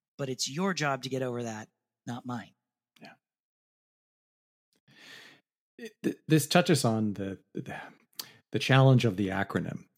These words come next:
Speaker 2: um,
Speaker 1: Oh.
Speaker 2: for all of us, the
Speaker 1: Mm-hmm.
Speaker 2: ever-expanding L G B T Q, you know, and, um,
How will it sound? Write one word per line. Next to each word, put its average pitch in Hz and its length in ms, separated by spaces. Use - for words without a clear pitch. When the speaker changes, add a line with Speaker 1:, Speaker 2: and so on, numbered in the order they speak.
Speaker 2:
um, 87 260
Speaker 1:
Oh. 127 340
Speaker 2:
for - 180
all 175 200
of 98 100
us, - 300
the - 80
Speaker 1:
Mm-hmm. 117 220
Speaker 2:
ever-expanding 113 800
L 107 160
G 107 160
B 107 160
T 104 240
Q, 107 480
you 131 100
know, 110 140
and, 104 220
um, 101 460